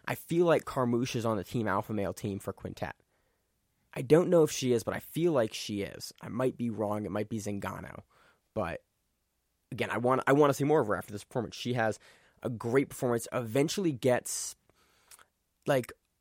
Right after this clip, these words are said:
almost to a head and arm or, like, a dar-, like, I wouldn't call it a Darce choke, but it's, like, a head and arm from the back, and it's, like, a side choke. And she turns over, and you see Nyjah trying to, like, almost answer the phone and, like, turn, and Liz finishes a beautiful choke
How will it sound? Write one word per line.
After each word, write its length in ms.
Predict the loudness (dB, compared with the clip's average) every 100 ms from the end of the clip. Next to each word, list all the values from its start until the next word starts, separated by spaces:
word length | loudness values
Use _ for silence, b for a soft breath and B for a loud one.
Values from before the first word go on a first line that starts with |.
| _ _ _
almost 460 | 6 6 4 -2 0
to 120 | 2
a 60 | 2
head 260 | 0 -2
and 120 | 0
arm 320 | 2 4 4 2
or, 40 |
like, 140 | 2 0
a 60 |
dar-, 300 | -2 2 4
like, 160 | 4 0 _ _ _ -20 -12
I 60 | -4
wouldn't 180 | -4
call 160 | 2 2
it 80 | 2
a 20 |
Darce 300 | 2 2 2
choke, 200 | -2 0
but 80 | -2
it's, 140 | -4 B B
like, 100 | -8
a 40 | -4
head 240 | -2 0
and 80 | 0
arm 160 | 0
from 200 | 0 0
the 60 | 0
back, 540 | -2 -2 -2 -2 -8 -8
and 80 | -6
it's, 100 | -4
like, 80 | -4
a 40 |
side 440 | -2 2 4 2
choke. 340 | 0 -8 -10 -20 b b b
And 100 | -6
she 80 | -6
turns 480 | -6 0 2 4 4
over, 380 | 6 6 2 0
and 180 | 0
you 60 | -2
see 160 | -2 0
Nyjah 400 | 2 2 2 -2 B B
trying 180 | 0 2
to, 40 |
like, 120 | 2 0
almost 260 | 0 0 0
answer 280 | -2 0 -2
the 80 |
phone 260 | 0 2 2
and, 80 | 2
like, 180 | -2 -6
turn, 520 | 0 4 4 4 0
and 360 | -2 -2 -2 -4 b b -2
Liz 180 | 0 0
finishes 420 | -2 -2 -2 -4
a 80 | -6
beautiful 1300 | -6 -12 -8 -4 0 2 2 2 0 0 -2 -4 -8
choke 560 | -6 -4 -4 -6 -14